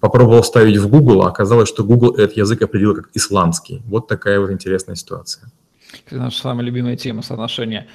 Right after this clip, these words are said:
Speaker 2: онлайн и офлайн. Каковы особенности установления и поддержания контактов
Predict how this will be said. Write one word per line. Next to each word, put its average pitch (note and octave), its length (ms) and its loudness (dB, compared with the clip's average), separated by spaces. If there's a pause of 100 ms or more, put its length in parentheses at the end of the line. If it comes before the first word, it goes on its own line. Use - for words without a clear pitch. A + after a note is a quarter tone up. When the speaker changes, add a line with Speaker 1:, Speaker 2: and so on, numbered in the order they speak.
(120)
Speaker 2:
онлайн B2+ 540 -2
и B2 40 -6
офлайн. B2+ 300 -4
Каковы F3 300 0
особенности C#3+ 760 -4
установления B2+ 640 -8
и A2 40 -10
поддержания A#2 400 -10
контактов A2+ 600 -8